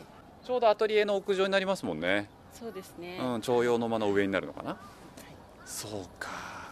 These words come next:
Speaker 1: ここ気持ちいいんだよな。なんかね、像が二体かな？ありますよね。
Speaker 2: はい。
Speaker 1: これ何の像なんですか？
Speaker 2: こちらは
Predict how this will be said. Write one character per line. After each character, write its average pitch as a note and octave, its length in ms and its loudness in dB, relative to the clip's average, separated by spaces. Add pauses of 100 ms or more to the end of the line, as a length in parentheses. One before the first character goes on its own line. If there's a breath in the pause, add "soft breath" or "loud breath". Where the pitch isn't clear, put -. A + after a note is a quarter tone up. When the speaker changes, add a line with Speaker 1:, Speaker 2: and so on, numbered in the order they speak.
(160)
Speaker 1:
こ - 160 -10
こ A2 240 0
気 - 140 -6
持 B2+ 160 -2
ち C#3+ 200 -6
い - 40 0
い - 20 0
ん D3+ 140 0
だ C3+ 80 0
よ A#2+ 160 0
な。 A#2 720 -4 (440 loud breath)
な D#3 80 -2
ん D#3+ 60 -4
か G2 140 6
ね、 F2 280 2 (460)
像 F3+ 300 6
が E2+ 100 4
二 G#2+ 140 0
体 E2 240 0
か - 140 -12
な？ D3 140 -10 (1300)
あ F#2+ 60 0
り F#2+ 100 2
ま F#2 80 2
す - 80 -2
よ - 80 0
ね。 D2+ 160 -6
Speaker 2:
は - 120 -10
い。 D3+ 60 -10 (180)
Speaker 1:
こ D#3+ 80 -2
れ E3 200 0
何 C3 240 0
の G2 80 0
像 - 140 -2
な - 40 0
ん - 120 -12
で - 60 -10
す - 80 -8
か？ G3+ 60 -6
Speaker 2:
こ G3 60 -6
ち G3 40 -6
ら G3 160 -2
は F#3 360 -2